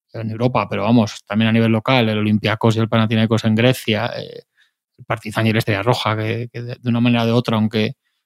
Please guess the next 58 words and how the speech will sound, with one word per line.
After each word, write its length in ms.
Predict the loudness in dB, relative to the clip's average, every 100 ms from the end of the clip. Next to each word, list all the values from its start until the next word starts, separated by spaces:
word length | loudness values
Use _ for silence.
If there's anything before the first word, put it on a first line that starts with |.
| _ -12
aunque 140 | -6
no 100 | -4
tienen 220 | 0 2
licencia, 540 | 2 2 0 0 0 0
son 180 | 0
equipos 320 | 0 -2 -10 -8
que 100 | -8
yo 60 |
creo 140 | -6 -4
que 80 | -6
es, 240 | -8 -16 _
que 80 | -10
es 120 | 0
imposible 600 | 0 0 -2 2 2 2
que 80 | 2
no 80 | 0
acaben 520 | 0 0 0 -2 -4 _ _ _ _
metidos 420 | -4 0 2 2 2
de 80 |
verdad, 360 | 0 0 2 2
integrados 520 | 2 0 0 2 2
del 180 | 2 0
todo 260 | 2 4 2
en 80 |
el, 200 | 0 -2 -4
en 360 | -8 -6 -6 -6
eso, 240 | -8 -4
¿no? 160 | -6 -6 -20 -20 -20 -4
Eh, 520 | 0 2 2 2 0 2
mientras 460 | 2 2 0 0
esos 300 | -2 0 0
equipos, 340 | 0 2 2 2
mientras 280 | 0 -2
no 100 | -2
haya 160 | 2 2
una, 560 | 2 2 2 2 -2 -2
una 220 | 0 0
fractura 400 | 0 -2 2 2
entre 160 | 2 2
esos 140 | 0
equipos, 360 | -2 0 2 2
yo 120 | 0
creo 120 | 2
con 140 | 2
todo, 100 | 2
además 220 | 2 0 0
con 120 | 0
todo 120 | 0
lo 80 | 0
que 80 | 2
van 140 | 2
a 40 |
aprobar 400 | 0 -2 -2 -2
mañana 240 | -2 -2 -4
y 40 |
pasado 380 | -6 -8 -6 -8
y 60 | -6
tal, 220 | -8